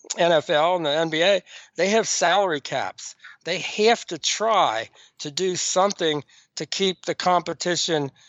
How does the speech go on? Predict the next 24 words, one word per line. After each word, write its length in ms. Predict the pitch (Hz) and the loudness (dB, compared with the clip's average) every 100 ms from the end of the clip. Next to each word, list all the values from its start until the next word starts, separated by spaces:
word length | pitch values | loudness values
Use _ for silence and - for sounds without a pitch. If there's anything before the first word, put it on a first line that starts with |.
| _ - | _ -20
relatively 1040 | 147 151 185 202 190 - 170 156 139 135 | -14 0 4 4 4 0 -2 -2 -2 -8
fair 520 | 117 165 143 127 120 131 | -4 2 4 4 2 0
and, 220 | 143 151 | -2 0
and, 260 | 151 147 - | 0 -2 -2
and 320 | 156 151 135 | -2 -2 -2
draft, 440 | 160 175 180 131 _ _ - | 0 2 4 2 _ _ -6
uh, 260 | 165 147 135 | -2 0 0
which 320 | 147 147 - - | -4 -6 -8 -8
are 180 | 160 156 185 | -8 -6 -2
in 160 | 165 | 0
reverse 440 | 160 143 170 175 - | 0 0 2 0 0
order 320 | 180 180 151 | 0 0 0
to 100 | 131 | 0
how 160 | 147 156 | 2 2
you 180 | 147 131 | 0 -4
finish 480 | - 196 135 113 | 0 0 0 -2
and 100 | 147 | -2
all 240 | 139 180 170 | 2 4 4
of 60 | |
that, 260 | 160 139 123 | 4 2 0
trying 320 | 180 165 165 | 0 0 0
to 80 | 143 | -4
keep 300 | - 175 - | -10 -14 -6
things 340 | 170 156 147 | -4 -2 -6